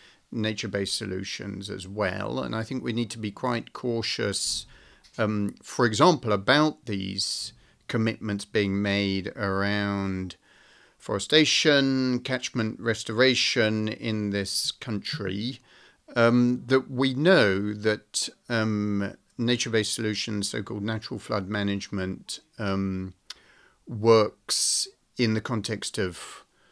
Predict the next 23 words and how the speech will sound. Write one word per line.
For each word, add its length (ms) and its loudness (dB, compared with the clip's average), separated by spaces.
smallish 1000 -2
floods. 680 -4
Um, 640 2
once 400 -2
the 120 -6
ground 400 0
becomes 560 -2
completely 600 -4
saturated, 680 -6
more 200 0
water 640 -4
runs 360 -2
off. 280 -2
So 260 -6
if 160 -2
you 100 -4
have 280 -6
prolonged 520 0
and 100 -2
extreme 500 -4
rainfall, 560 -2
they're 120 0
gonna, 320 -4